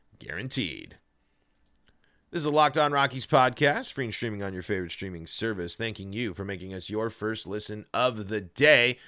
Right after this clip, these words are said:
We are free and streaming on your favorite streaming service, as well as the Sirius X M app. Check us out there. Shout outs to them.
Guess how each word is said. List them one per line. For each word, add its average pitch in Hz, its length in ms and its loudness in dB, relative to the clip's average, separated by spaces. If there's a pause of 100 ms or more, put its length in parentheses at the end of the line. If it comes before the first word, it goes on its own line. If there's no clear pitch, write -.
(220)
We 143 140 4
are 123 100 6
free 139 220 -2
and 123 100 -4
streaming 127 340 -4
on 120 120 -4
your 117 100 -6
favorite 110 320 -2
streaming 101 520 -8
service, 180 1120 6
as 101 180 -6
well 104 320 2
as 92 160 -6
the 95 80 -8
Sirius 98 500 -6
X - 280 -10 (100)
M 101 160 -12 (180)
app. 143 220 8 (380)
Check 92 140 -10
us 87 100 -6
out 107 180 0
there. 180 380 12 (420)
Shout 87 260 0
outs 78 140 -4
to 82 80 -10
them. 151 400 4